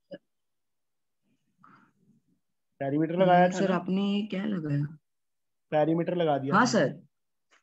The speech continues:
Speaker 2: सर, वो
Speaker 1: मैं
Speaker 2: मैं
Speaker 1: देख
Speaker 2: दो
Speaker 1: रहा
Speaker 2: मिनट,
Speaker 1: था तेरे को।
Speaker 2: सर, वो मैं दो मिनट मेरे भाई के
Speaker 1: हाँ, बस ऐसे ही होता, होता है, concentration भंग हुई और गड़बड़ हो गई।
Speaker 2: नहीं सर,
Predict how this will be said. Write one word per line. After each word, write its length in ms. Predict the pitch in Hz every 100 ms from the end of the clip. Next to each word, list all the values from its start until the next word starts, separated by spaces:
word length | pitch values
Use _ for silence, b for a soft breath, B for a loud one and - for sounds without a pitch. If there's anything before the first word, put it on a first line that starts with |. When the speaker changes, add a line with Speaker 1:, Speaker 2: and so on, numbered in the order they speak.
| _
Speaker 2:
सर, 100 | 196
वो 60 | 214
Speaker 1:
मैं 80 | 220
Speaker 2:
मैं 100 | 185
Speaker 1:
देख 180 | 175
Speaker 2:
दो 60 | 196
Speaker 1:
रहा 100 | 208
Speaker 2:
मिनट, 120 | 180
Speaker 1:
था 80 | 175
तेरे 220 | 175 175
को। 240 | 175 185 202
Speaker 2:
सर, 60 |
वो 80 | 202
मैं 140 | 220
दो 100 | 202
मिनट 180 | 202 208
मेरे 180 | 190 196
भाई 220 | 180 175
के 180 | 175 185 - - 196 _ _ _
Speaker 1:
हाँ, 320 | 147 135 127 123
बस 540 | 139 135 - - _ -
ऐसे 260 | 160 165
ही 40 | 240
होता, 180 | 185 175
होता 200 | 190 226
है, 80 |
concentration 800 | 214 180 180 202 190 190 208 185 160 - _ _ _ _ _ 147
भंग 220 | 175 175
हुई 480 | 170 226 208 143 -
और 280 | 139 131 117
गड़बड़ 320 | 143 160 214
हो 120 | 220 214
गई। 240 | 208 214
Speaker 2:
नहीं 720 | 208 _ _ _ _ - 214
सर, 180 | 262 233